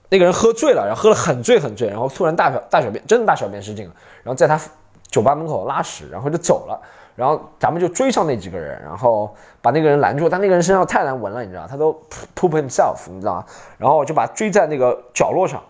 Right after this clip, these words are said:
那也不能打他，对吧？打他就性质不一样了，就，就不让他走。然后这时候就 police 来了嘛，police 来了。一开始 police 觉得没什么事，但听说这个老板是外国人，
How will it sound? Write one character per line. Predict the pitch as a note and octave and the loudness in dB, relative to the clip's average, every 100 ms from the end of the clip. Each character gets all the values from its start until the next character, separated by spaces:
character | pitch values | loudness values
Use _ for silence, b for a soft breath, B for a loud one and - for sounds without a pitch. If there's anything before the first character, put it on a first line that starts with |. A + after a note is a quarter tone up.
| _ | _
那 | D#3 | -4
也 | D#3+ | -4
不 | G3+ | -2
能 | A3 | -2
打 | G#3+ - - | -2 -4 -4
他， | D#3+ | 0
对 | G3 | 2
吧？ | C3+ | 0
打 | - G#2+ | -2 -4
他 | D#3+ | -2
就 | F#3 C#3+ - | -2 -6 -10
性 | F3 | -10
质 | C#3+ | -10
不 | D#3 | -8
一 | D#3+ | -6
样 | F3 | -6
了， | - - | -6 -16
就， | - b | -20 b
就 | - | -10
不 | D#3 | 0
让 | F#3 | 2
他 | G#3+ | 2
走。 | G#3 F#2+ | 2 -6
然 | F#2 | -4
后 | C3 C3+ | -4 -4
这 | C3+ | -4
时 | B2 | -4
候 | |
就 | B2 A#2 B B B - | -2 -2 B B B -6
police | - A#2+ A#2+ - A2+ | 0 0 0 -2 -4
来 | E2+ | -4
了 | A#2 | -4
嘛， | G#2+ C2+ | -8 -12
police | - A#2 C3+ - | -4 0 0 -2
来 | F2 | -4
了。 | D#3 | 0
一 | |
开 | A3 | 0
始 | G#3 | 0
police | C3 B2+ B2 | -4 -6 -6
觉 | B2+ | -8
得 | A#2+ | -6
没 | C3 | -8
什 | B2+ | -10
么 | G2+ | -14
事， | - E2+ B B B | -16 -20 B B B
但 | F#3+ F3+ | -2 0
听 | G#3 | 0
说 | G3+ G#3 | 2 4
这 | |
个 | F#3 | 6
老 | C#3+ | 6
板 | E3+ C3 | 4 0
是 | |
外 | E3+ D4+ | 0 0
国 | C#3 | 0
人， | F2+ | -6